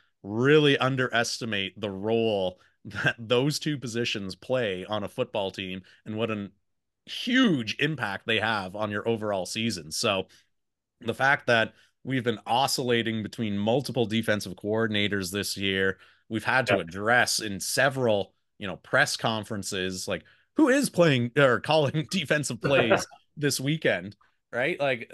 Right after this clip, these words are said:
Speaker 1: uh, that goes to show you the level of dysfunction that's going on in that building right now. And,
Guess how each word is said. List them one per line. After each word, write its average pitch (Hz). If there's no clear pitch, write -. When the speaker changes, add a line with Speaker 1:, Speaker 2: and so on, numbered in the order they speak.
Speaker 1:
uh, 131
that 160
goes 185
to 151
show 139
you 135
the 110
level 120
of 90
dysfunction 117
that's 92
going 98
on 95
in 113
that 92
building 104
right 87
now. 92
And, 87